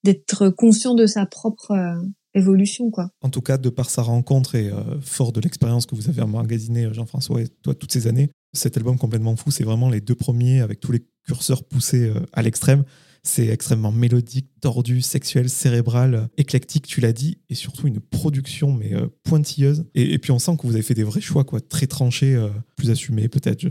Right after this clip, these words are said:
Speaker 2: je sais pas. Enfin, en tout cas, c'est mon interprétation, euh, de cet album
Speaker 1: <laughs>
Speaker 2: que j'ai réécouté, euh,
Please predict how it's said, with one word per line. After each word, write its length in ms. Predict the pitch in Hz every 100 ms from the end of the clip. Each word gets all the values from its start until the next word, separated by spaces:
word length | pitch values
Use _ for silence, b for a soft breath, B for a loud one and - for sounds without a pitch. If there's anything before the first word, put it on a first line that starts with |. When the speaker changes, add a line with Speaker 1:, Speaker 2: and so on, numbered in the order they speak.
| 156
Speaker 2:
je 140 | 139
sais 160 | 113 120
pas. 160 | 110 -
Enfin, 160 | -
en 40 | 113
tout 80 |
cas, 100 | -
c'est 100 | 123
mon 180 | 123 113
interprétation, 800 | 110 123 123 131 - - 113 117
euh, 40 | 185
de 160 | 170
cet 280 | 202 196 190
album 260 | 214 196 208
Speaker 1:
<laughs> 60 |
Speaker 2:
que 60 | 196
j'ai 60 |
réécouté, 540 | 110 117 - 143 123 113
euh, 160 | 123